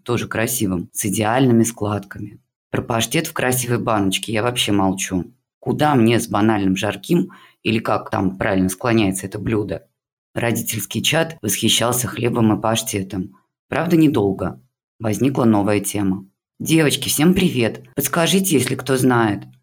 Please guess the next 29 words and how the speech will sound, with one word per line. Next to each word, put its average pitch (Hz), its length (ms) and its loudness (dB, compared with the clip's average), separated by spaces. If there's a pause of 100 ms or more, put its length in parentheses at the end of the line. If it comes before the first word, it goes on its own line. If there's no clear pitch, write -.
почему 185 360 4
электронный 147 500 2
градусник 156 580 0
показывает 123 580 -2
разную 123 360 0
температуру 113 720 -4
под 107 240 -6
мышкой 110 440 -2
и 101 200 -10
во 117 140 -2
рту? - 320 -8 (520)
Если 139 280 0
во 123 200 0
рту 139 240 -2
тридцать 135 420 -4
семь 120 280 2
и 120 40 2
семь, 107 420 0 (140)
а 110 120 -2
под 131 220 -2
мышкой 127 340 0
тридцать 123 420 -4
пять 117 260 0
и 117 40 -4
восемь, 104 520 -2 (300)
это - 180 -4
как - 260 -2
считать? 104 540 -4 (240)
Среднюю?» 139 840 0